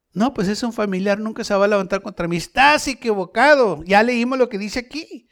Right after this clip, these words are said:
El padre va a entregar a su hijo y el hijo al padre, el hermano al hermano,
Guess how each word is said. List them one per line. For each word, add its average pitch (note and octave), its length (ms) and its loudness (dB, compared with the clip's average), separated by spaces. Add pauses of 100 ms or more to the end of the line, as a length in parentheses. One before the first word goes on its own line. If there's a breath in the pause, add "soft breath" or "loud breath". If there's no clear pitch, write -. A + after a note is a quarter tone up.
(200 soft breath)
El G3 260 -2
padre D4 420 6
va B3 120 2
a - 20 2
entregar A#3 420 -2
a B3+ 80 2
su B3+ 160 -10
hijo C#4+ 260 -4
y A3 80 -4
el F#3 140 -2
hijo A#3 160 -4
al A#3+ 160 -4
padre, C#4+ 500 -4
el G3+ 120 0
hermano G3+ 460 2
al C#4 120 0
hermano, D#4+ 580 -10